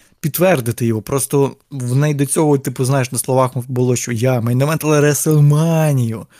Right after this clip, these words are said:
Snoop Dogg мені, блядь, на виході підспівував.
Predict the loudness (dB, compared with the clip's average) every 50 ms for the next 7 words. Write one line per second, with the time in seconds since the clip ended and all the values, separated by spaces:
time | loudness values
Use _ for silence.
0 | -20 -20 -20 -12 -8 -2 0 2 2 2 2 2 2 2 2 2 4 4 4 4
1 | 6 6 4 4 2 2 -2 -2 -2 -2 0 0 0 0 0 0 0 0 -2 -2
2 | -2 -2 -4 -4 -6 -4 -4 -4 -6 _ -6 -4 -2 -2 0 0 2 2 2 2
3 | 2 0 0 -2